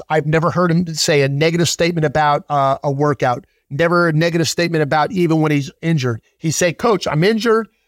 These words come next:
but here's what, what I need to do. Could I work around this?" He has swam in this four-year period. He has done the swim around, uh, the Florida Cre-, Keys three times, medaled one time.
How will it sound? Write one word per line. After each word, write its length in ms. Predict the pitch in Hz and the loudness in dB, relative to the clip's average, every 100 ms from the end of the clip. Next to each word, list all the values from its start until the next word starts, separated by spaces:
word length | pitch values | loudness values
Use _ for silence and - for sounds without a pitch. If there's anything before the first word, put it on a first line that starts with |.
| _ | _
but 140 | 165 165 | -4 -4
here's 240 | 160 185 185 | -2 0 0
what, 140 | 180 | 0
what 160 | 160 170 | 0 2
I 140 | 156 | 2
need 180 | 165 165 | 0 0
to 80 | 139 | 0
do. 260 | 170 180 | 0 0
Could 160 | - 151 | -2 -2
I 80 | 139 | 0
work 260 | 170 180 | -2 -2
around 280 | 180 175 170 | 0 0 2
this?" 260 | 175 151 - _ _ _ _ _ | 2 0 -6 _ _ _ _ _
He 520 | - 226 233 226 240 - _ _ _ | -4 0 2 2 0 -4 _ _ _
has 240 | - 165 - | -4 -2 -2
swam 520 | - 196 180 156 180 _ _ _ _ | -2 2 2 2 -2 _ _ _ _
in 160 | 165 160 | -2 0
this 160 | 175 | 0
four-year 340 | - 185 185 180 | 0 0 2 0
period. 380 | - 143 135 - | 0 0 -2 -2
He 140 | 147 | -2
has 160 | 147 113 | -2 -2
done 260 | 165 160 | -2 0
the 80 | 156 | 0
swim 300 | - 175 180 | 0 -2 0
around, 400 | 180 170 165 165 - _ _ 151 | 0 2 0 -2 -6 _ _ -2
uh, 140 | 147 | -2
the 80 | 127 | -2
Florida 360 | - 165 170 | -2 0 0
Cre-, 240 | 175 160 160 - | -2 -2 -4 -4
Keys 340 | - 156 147 | -2 0 0
three 240 | - 156 175 | -2 -2 -2
times, 460 | 170 143 147 139 - | 0 0 0 -4 -8
medaled 420 | 135 156 185 170 | -4 0 2 2
one 160 | 147 160 | 0 0
time. 400 | 151 135 139 | 0 0 0